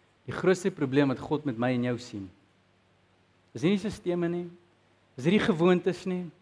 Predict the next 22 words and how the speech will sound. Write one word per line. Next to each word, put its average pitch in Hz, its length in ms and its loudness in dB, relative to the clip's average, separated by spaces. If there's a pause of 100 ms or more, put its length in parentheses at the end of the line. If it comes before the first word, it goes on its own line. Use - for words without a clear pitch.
(280)
Dis 131 80 -2
nie 190 140 10
die 190 80 8
moordpleeg, 180 580 8
is 165 80 0
nie 202 80 0
die 208 60 2
ontrou 196 340 6
wees 185 220 6
in 180 80 2
die 165 80 4
huwelik, 175 400 6
is 160 100 0
nie 220 140 4
die 202 80 0 (260)
onsedelikheid 196 880 6
in 170 80 2
die 147 80 0
besigheid 196 540 2
wat 165 100 -4
verkeerd 196 380 0
gedoen 202 260 0